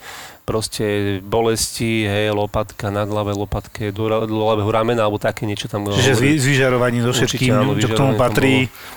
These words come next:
Speaker 2: Nejaký
Speaker 1: Áno.
Speaker 2: taký
Speaker 1: Taký
Speaker 2: asi už
Speaker 1: ako
Speaker 2: starší, predpokladám, nie pätnásťročný.
Speaker 1: Áno, áno, áno,
Speaker 2: No.
Speaker 1: áno, áno.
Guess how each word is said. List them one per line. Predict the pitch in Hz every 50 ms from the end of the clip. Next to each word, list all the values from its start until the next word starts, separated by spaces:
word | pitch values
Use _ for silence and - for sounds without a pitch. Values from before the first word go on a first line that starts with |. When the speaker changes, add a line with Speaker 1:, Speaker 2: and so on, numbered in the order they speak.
| - -
Speaker 2:
Nejaký | 143 - - 110
Speaker 1:
Áno. | 110 107
Speaker 2:
taký | 143 139 - 135
Speaker 1:
Taký | 131
Speaker 2:
asi | 131 - -
už | 147
Speaker 1:
ako | 135 -
Speaker 2:
starší, | - 147 139 143 - - 151 147 135 -
predpokladám, | 135 123 - 135 127 - 139 131 135 131 131
nie | 127 131 123
pätnásťročný. | - 127 - 135 131 123 127 131 - - 131 135 143 139 - - - 117
Speaker 1:
Áno, | 113 113 110 104 - -
áno, | 117 110 113 107 101 101
áno, |
Speaker 2:
No. | 113 127 123 120 104
Speaker 1:
áno, | 104 104 101 98 101
áno. | 101